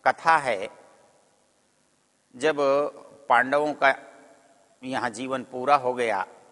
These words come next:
उनके राज्य का कार्य उन्होंने समझा, अपने अगली पीढ़ी को दे दिया, तो वो सब के सब स्वर्गारोहण के लिए चले, स्वर्ग के लिए जाने चले।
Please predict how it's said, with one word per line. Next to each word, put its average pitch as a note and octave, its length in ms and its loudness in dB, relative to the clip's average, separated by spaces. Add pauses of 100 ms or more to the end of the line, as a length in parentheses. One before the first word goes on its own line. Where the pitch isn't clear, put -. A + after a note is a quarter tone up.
(1200)
उनके C3 280 -6
राज्य B2 320 0
का C3 140 2
कार्य A#2+ 380 0
उन्होंने A#2+ 340 -8
समझा, A#2 440 -2
अपने A2+ 380 -6 (320)
अगली A#2 260 -8
पीढ़ी A#2+ 360 -10
को A#2 140 -8
दे A2+ 220 -6
दिया, G2 380 -12 (1500)
तो C#3 120 -6
वो C#3 160 -2
सब C3+ 300 -2
के C3+ 100 -4
सब C3 340 -6
स्वर्गारोहण B2+ 720 0
के A2+ 160 -10
लिए A2 200 -8
चले, D#2+ 300 -12 (1700)
स्वर्ग D#3 340 0
के C#3+ 120 -10
लिए C3+ 180 -4
जाने B2 320 -2
चले। B2 320 -4